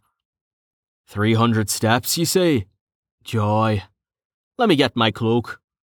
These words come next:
Rain waited as Samson packed up. Then the two of them proceeded to the alcove that had appeared once they'd cleared the room, joining the others. As in the mill above,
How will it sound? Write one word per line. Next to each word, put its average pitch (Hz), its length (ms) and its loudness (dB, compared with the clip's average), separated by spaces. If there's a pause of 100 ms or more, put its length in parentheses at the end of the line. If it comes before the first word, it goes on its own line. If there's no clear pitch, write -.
(640)
Rain 165 340 4
waited 175 340 0
as 151 140 0
Samson 127 460 -2
packed 120 340 -4
up. 117 320 -8 (360)
Then 110 200 0
the 127 80 2
two 131 180 2
of 117 80 0
them 135 160 0
proceeded 120 520 0
to - 120 -6
the 160 140 -2
alcove 101 580 -2 (420)
that 131 240 0
had 123 200 2
appeared 139 420 2
once 117 320 -2
they'd 110 280 -2
cleared 104 320 0
the 104 80 -4
room, 120 340 0
joining 104 400 -2
the 101 120 -2
others. 117 360 -4 (1000)
As 147 180 2
in 127 120 2
the 120 60 2
mill 120 200 2
above, 104 360 -4